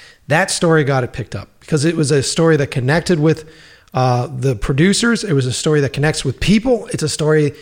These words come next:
that's about perseverance. It's a story that's strange. It's got a lot of fear-based stuff into it. Like, what, what the fuck? That is what got it picked up. More so than, like, he made a great movie, he has got a great script, he's got all that stuff.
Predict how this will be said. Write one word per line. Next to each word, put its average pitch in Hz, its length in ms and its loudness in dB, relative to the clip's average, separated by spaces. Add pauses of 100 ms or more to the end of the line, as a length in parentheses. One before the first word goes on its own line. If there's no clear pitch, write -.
(320)
that's - 140 -4
about 139 200 -4
perseverance. 180 800 0
It's - 180 -10
a 175 40 -8
story 151 500 2 (460)
that's 131 180 -2
strange. 165 640 2
It's 131 140 -6
got 147 140 0
a 139 40 2
lot 147 120 2
of 135 60 -2
fear-based 175 640 2
stuff 175 240 -2
into 185 280 2
it. 190 100 -2
Like, 117 280 -6
what, - 280 -14
what - 120 -10
the 135 80 -8
fuck? - 380 -6 (560)
That 185 340 0
is 143 120 0
what 147 220 -2
got 135 180 2
it 123 100 -8
picked - 280 -6
up. - 160 -10 (460)
More 156 280 2
so 175 240 2
than, 147 180 2
like, 127 240 -2
he 127 100 -6
made 123 160 0
a 113 40 -2
great 107 200 -4
movie, 139 500 6
he 104 120 0
has 101 140 -10
got 110 140 -8
a - 40 -20
great 107 240 -6
script, 131 360 -2
he's 110 80 -10
got 110 160 -2
all 113 120 -2
that 104 180 -8
stuff. - 320 -16